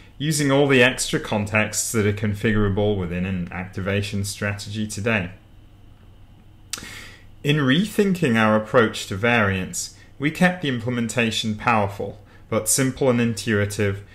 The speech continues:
leaning on the already comprehensive activation strategies feature set. Now, instead of a standalone area of the U I under the feature flag configuration,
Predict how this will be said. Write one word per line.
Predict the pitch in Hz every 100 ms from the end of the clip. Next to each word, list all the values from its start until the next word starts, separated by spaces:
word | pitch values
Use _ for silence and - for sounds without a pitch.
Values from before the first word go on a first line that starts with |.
| - -
leaning | 123 131 123
on | 120
the | 110 107
already | 110 110 127 123
comprehensive | - 120 107 107 107 98 98 104 98
activation | 101 101 98 98 98 - 95
strategies | 98 - 98 98 87 95 90 -
feature | 135 107 90
set. | - - - - - - - - - - - - - - - - - - -
Now, | 123 123
instead | 110 107 - 131 135
of | 131
a |
standalone | 110 - 131 135 151 139 123 120
area | 117 117 113 110
of | 104
the | 110
U | 98 101 104
I | 123 175 131
under | 101 92
the | 92 95
feature | 127 139 -
flag | 110 120 107
configuration, | 107 107 101 104 101 95 101 120 123